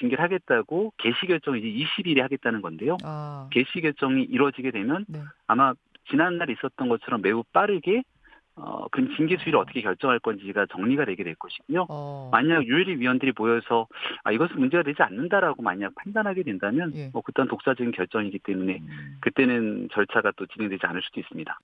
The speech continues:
Speaker 2: 과거 이천육 년에 홍문종
Speaker 1: 네.
Speaker 2: 의원이 수해에 관한 강원도에서 골프 쳤다가 제명된 일이 있었어요.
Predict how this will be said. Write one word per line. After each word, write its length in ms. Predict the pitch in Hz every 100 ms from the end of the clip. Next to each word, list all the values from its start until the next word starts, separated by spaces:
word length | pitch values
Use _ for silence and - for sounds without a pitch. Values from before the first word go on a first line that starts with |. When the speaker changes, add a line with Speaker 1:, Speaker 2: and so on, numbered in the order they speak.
| _ - - - -
Speaker 2:
과거 600 | - 208 320 339 330 320 -
이천육 580 | 240 - 359 349 196 208 269
년에 840 | 302 285 196 143 147 196 131 101 - _ -
홍문종 800 | 392 359 190 208 247 269 247
Speaker 1:
네. 60 | 185
Speaker 2:
의원이 600 | 160 143 147 233 160 98 - _ _ _
수해에 340 | - 392 403
관한 280 | 370 330 311
강원도에서 580 | - 151 220 247 247 226
골프 300 | 180 160 233
쳤다가 380 | 214 190 202 202
제명된 720 | - 180 190 302 349 277 208
일이 160 | 151
있었어요. 880 | 135 - 123 - 127 127 127 147 120